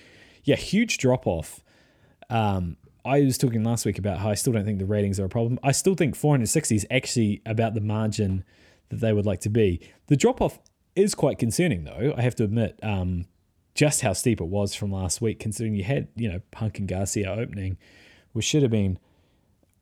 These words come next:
you know, a bit of a needle mover, I would, I would have thought, or at least not, not a needle mover in the wrong direction. Um, I still don't think those numbers are anything to worry about. I think, as I mentioned last week, between four to five hundred thousand is probably where they should be expecting to be. That should be probably where they're averaging based off what we saw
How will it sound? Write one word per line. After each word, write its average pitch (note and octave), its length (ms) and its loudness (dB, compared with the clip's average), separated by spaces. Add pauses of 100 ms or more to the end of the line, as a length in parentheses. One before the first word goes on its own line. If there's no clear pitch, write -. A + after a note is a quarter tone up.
(140)
you C#3+ 100 0
know, F#2+ 180 -2
a B2 60 -4
bit C3 140 0
of G#2+ 80 0
a G2+ 40 2
needle C3+ 280 2
mover, F#2 280 -2
I F#2+ 180 -2
would, G#2+ 280 0
I A#2 80 0
would A2 140 2
have G2 100 -2
thought, B2+ 380 0
or A#2+ 80 4
at B2+ 80 2
least D3+ 240 0
not, A#2+ 340 2
not D#3 320 0
a A2 60 2
needle A#2+ 320 6
mover G#2+ 200 4
in G2 120 2
the F#2 80 0
wrong G#2+ 320 2
direction. F#2 640 -2 (180)
Um, A2+ 320 0
I B2+ 80 0
still G3 180 2
don't G3+ 140 2
think D#3+ 140 0
those C3 180 4
numbers A2+ 340 2
are G2+ 40 0
anything F#2+ 220 2
to F#2+ 100 -4
worry A#2 160 2
about. G2 200 -2
I A2 60 -2
think, C#3+ 340 -2 (600)
as G#2+ 120 -2
I A#2 60 2
mentioned A#2+ 240 0
last B2+ 160 0
week, D2+ 100 -4
between G#2+ 300 0
four D3+ 320 2
to D3 60 0
five C3 240 2
hundred B2 180 -2
thousand G#2+ 400 2
is G2+ 100 -4
probably C#3+ 440 0
where A#2 500 4
they A#2 140 2
should A2+ 180 -4
be A2+ 80 2
expecting A2 600 -2
to - 80 -6
be. G#2 160 2
That A#2 280 0
should C3+ 180 -2
be A2+ 120 2
probably A2+ 260 0
where G2+ 160 2
they're F#2+ 260 -2
averaging G#2 420 -4
based G#2+ 300 -4
off A2+ 140 -4
what G2+ 160 -2
we G#2+ 80 0
saw G2 460 0